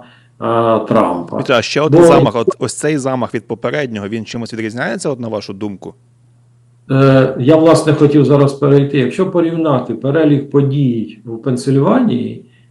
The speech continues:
Speaker 1: і в Флориді, ну, їх навіть поруч неможливо ставити. Ну, а для того, щоб воно жило і якось виглядало більш-менш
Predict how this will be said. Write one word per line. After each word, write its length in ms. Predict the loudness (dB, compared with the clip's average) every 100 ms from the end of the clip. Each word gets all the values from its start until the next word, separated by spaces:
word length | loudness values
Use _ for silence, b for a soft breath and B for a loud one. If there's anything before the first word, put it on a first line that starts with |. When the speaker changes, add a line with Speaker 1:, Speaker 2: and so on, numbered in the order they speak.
| _
Speaker 1:
і 100 | -4
в 60 |
Флориді, 840 | -4 0 2 4 2 2 0 0 B B -2
ну, 100 | 0
їх 160 | 2
навіть 340 | 2 4 2 4
поруч 440 | 4 4 2 -4
неможливо 800 | -8 -6 -2 2 2 2 0 -4 B
ставити. 720 | -12 -4 0 2 0 -4 -4
Ну, 200 | 2 6
а 120 | 6 8
для 220 | 6 6
того, 300 | 6 6 6
щоб 280 | 4 0 2
воно 440 | 2 4 2 0 -10 _ -10
жило 880 | 0 6 8 8 8 6 4 0 -10 _ _ _ 0
і 120 | 4
якось 420 | 4 6 4 4
виглядало 880 | 6 6 6 4 4 4 4 2 0
більш-менш 800 | 0 0 0 -2 0 -2 -6